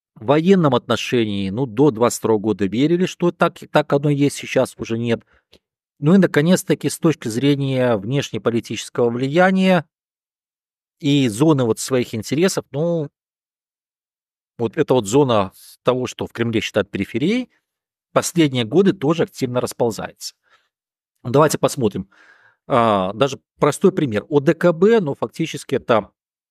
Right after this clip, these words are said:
структура, которая создавалась как некая анти-НАТО,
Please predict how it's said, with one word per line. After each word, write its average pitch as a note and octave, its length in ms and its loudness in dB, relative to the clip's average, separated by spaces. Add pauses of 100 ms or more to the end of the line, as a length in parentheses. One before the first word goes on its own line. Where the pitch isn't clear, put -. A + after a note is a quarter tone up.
(440)
структура, C#3 400 -2
которая A2+ 220 -4
создавалась A#2 480 0
как - 160 -18
некая G#2+ 320 -4
анти-НАТО, B2 720 -2